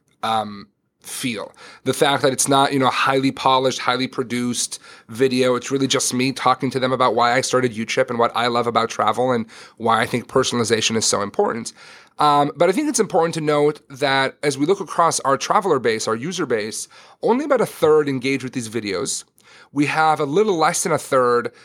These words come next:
that engage with the written content, so the about us or other types of explanations we've put there. And we've got a little bit more than a third, um, who are tinkerers,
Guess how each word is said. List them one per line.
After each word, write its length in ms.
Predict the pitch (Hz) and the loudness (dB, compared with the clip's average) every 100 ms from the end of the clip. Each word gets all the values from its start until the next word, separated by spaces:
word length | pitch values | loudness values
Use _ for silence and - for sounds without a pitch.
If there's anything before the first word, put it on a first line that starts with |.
| - - | -12 -2
that 160 | 135 | 0
engage 380 | 135 123 139 135 | 0 0 0 0
with 100 | 135 | -2
the 80 | 120 | 0
written 260 | 131 143 | 0 0
content, 560 | 117 104 101 107 110 151 | -2 -4 -4 -4 -4 -2
so 120 | - | -2
the 140 | 113 110 | -2 -4
about 360 | 120 120 123 | 2 2 2
us 280 | 120 110 - | 0 -2 -2
or 60 | - | -2
other 200 | 120 117 | -4 -2
types 260 | 143 - | -4 -4
of 80 | 110 | -8
explanations 640 | 107 - 110 110 - 117 - | -10 -6 -4 -4 -4 -6 -8
we've 160 | 104 | -14
put 220 | - 104 | -8 -6
there. 260 | 98 107 175 - - - - | -4 -4 -6 -12 -20 -20 -10
And 80 | 175 | -8
we've 120 | 180 | -2
got 120 | 208 | -2
a 40 | 185 | 2
little 240 | 196 208 | 2 2
bit 100 | 190 | 0
more 260 | 180 220 240 | 2 2 2
than 120 | 175 | -4
a 40 | |
third, 480 | - 139 135 131 131 - - - | -2 0 2 0 -2 -18 -20 -2
um, 280 | 143 156 156 | 0 0 2
who 80 | |
are 120 | 196 - | 0 2
tinkerers, 760 | - 214 127 - - - | -2 -2 -4 -6 -8 -8